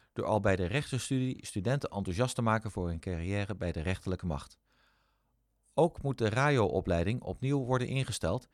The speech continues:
en is een ruimere financiering van de rechterlijke macht noodzakelijk, ook om de juridische ondersteuning uit te breiden. Het doel? Kleine zaken bij de politierechter afronden binnen drie maanden na aanhouding van de verdachte, grote zaken bij drie rechters binnen zes maanden.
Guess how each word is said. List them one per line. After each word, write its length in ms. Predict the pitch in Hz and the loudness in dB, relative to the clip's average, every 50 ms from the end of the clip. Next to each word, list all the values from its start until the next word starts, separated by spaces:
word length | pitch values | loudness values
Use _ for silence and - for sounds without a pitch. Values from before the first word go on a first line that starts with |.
| _ _ _ _ _ | _ _ _ _ _
en 120 | - 113 | -4 -2
is 140 | 117 113 - | -2 0 0
een 100 | 104 92 | 0 0
ruimere 480 | 85 92 113 139 151 151 139 127 131 127 | 2 2 2 2 2 2 0 0 -2 -2
financiering 680 | - - 127 120 123 113 - - 104 95 90 104 110 | -2 -4 -4 -2 -2 -4 -4 -2 -2 -2 -2 -2 -4
van 120 | - - 98 | -4 -4 -4
de 80 | 87 | -2
rechterlijke 460 | 85 101 135 131 - - 117 110 - 120 | -2 -2 -4 -4 -4 -4 -4 -4 -2 -2
macht 220 | 135 143 - - | -2 -2 -2 -2
noodzakelijk, 640 | 110 95 - - 95 85 85 - 85 78 - - _ _ _ - - _ _ _ _ _ _ | -4 -2 0 0 0 0 0 -2 -4 -4 -6 -8 _ _ _ -20 -20 _ _ _ _ _ _
ook 340 | _ - 165 175 175 - - | _ 2 2 2 2 0 -6
om 140 | - - 123 | -6 -4 -2
de 100 | 117 107 | -2 0
juridische 440 | 95 92 95 110 143 147 139 123 131 | 0 -2 -2 -2 -2 -2 -2 -4 -4
ondersteuning 520 | - 117 135 - - 147 139 127 117 101 | -2 -4 -2 0 2 2 2 4 2 2
uit 160 | 85 85 85 - | 2 0 0 -2
te 60 | - | -2
breiden. 440 | 90 80 78 76 76 78 80 87 - _ _ _ _ _ _ | -4 -2 -2 -2 -4 -4 -8 -10 -14 _ _ _ _ _ _
Het 200 | _ - 85 85 | _ -4 -4 -2
doel? 300 | 90 127 143 165 165 - _ _ _ _ _ _ _ _ _ | 0 0 -2 -2 -4 -8 _ _ _ _ _ _ _ _ _
Kleine 320 | - 120 139 156 160 151 | 0 2 4 4 4 4
zaken 320 | 120 123 123 127 123 - 107 | 2 4 2 2 2 2 0
bij 100 | 104 98 | 0 0
de 80 | 95 | 0
politierechter 680 | - - 95 117 113 - 110 101 110 120 117 - - | 0 -2 -2 -2 0 0 0 0 0 0 -2 -4 -2
afronden 440 | - 107 110 104 110 110 110 104 92 | 0 0 0 0 0 0 0 0 0
binnen 220 | 90 95 87 90 87 | 0 0 0 0 -2
drie 180 | - - 87 | -2 -2 -2
maanden 280 | 85 85 85 87 85 80 | 0 0 0 0 -2 -2
na 80 | 78 | -2
aanhouding 560 | - - 107 127 131 127 123 131 135 143 139 - | -2 0 0 0 2 0 0 -2 -2 -4 -4 -4
van 140 | - 98 | -4 -4
de 60 | 85 90 | -4 -4
verdachte, 500 | - 92 90 131 143 - - 180 175 - _ - - - _ _ _ _ _ _ _ _ | -4 -2 -2 -2 -2 -2 -2 -4 -4 -4 _ -18 -20 -20 _ _ _ _ _ _ _ _
grote 380 | - - - 139 151 165 - 143 | -16 -4 2 4 4 4 4 4
zaken 380 | 117 135 131 127 131 - 120 - | 2 4 4 4 2 0 -2 -2
bij 140 | 90 90 | -2 -2
drie 240 | 87 - - 135 131 | -2 0 -2 0 2
rechters 480 | 120 131 123 - - 120 117 - - - _ - | 4 2 2 2 0 -4 -4 -4 -6 -14 _ -10
binnen 200 | - 85 82 80 | -8 -6 -4 -2
zes 200 | 80 101 98 - | 0 0 0 0
maanden. 380 | - 82 73 76 73 69 - | -2 -4 -4 -4 -6 -10 -14